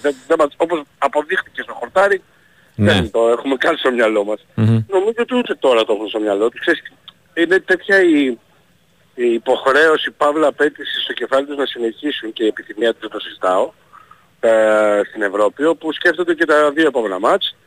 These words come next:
Speaker 1: και να πετύχουν το στόχο. Αυτό έχουν στο μυαλό τους μόνο.
Speaker 2: Μμμ.
Speaker 1: Αυτό είναι, αν υπάρχει κάτι, όχι να τους βασανίζει, αλλά να, να, να σκέφτονται πολύ, πολύ ζεστά, γιατί όλοι θέλουν να υπάρξει η ευρωπαϊκή συνέχεια, το καταλαβαίνεις, είναι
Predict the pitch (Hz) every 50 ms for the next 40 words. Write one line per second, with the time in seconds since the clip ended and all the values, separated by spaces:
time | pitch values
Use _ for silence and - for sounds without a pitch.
0 | _ _ _ _ _ _ _ _ _ - - 160 156 151 143 147 - 196 208 190
1 | 180 - - 170 135 120 107 - - 180 165 139 - - 90 - - 90 90 87
2 | 85 80 78 - - 87 82 78 78 80 - _ _ _ - 101 95 110 110 107
3 | - _ _ - - - 113 107 - - - 156 151 151 147 147 143 147 143 143
4 | 135 127 117 - 131 123 - 147 131 127 143 131 - 147 143 135 - - - 107
5 | 98 - 98 92 98 104 120 151 170 170 170 170 170 170 170 170 170 165 160 165
6 | 160 160 151 - - 170 156 175 160 160 143 156 160 165 170 170 170 165 165 151
7 | - 147 151 156 151 147 135 - 156 135 127 120 123 151 156 156 151 127 107 131
8 | 170 - _ - - _ _ _ _ _ _ _ _ _ - 143 143 139 131 123
9 | - 143 143 135 - - 139 127 120 113 113 117 110 113 123 - 123 135 143 147
10 | 131 113 107 104 101 101 107 135 143 139 123 - 127 127 127 131 131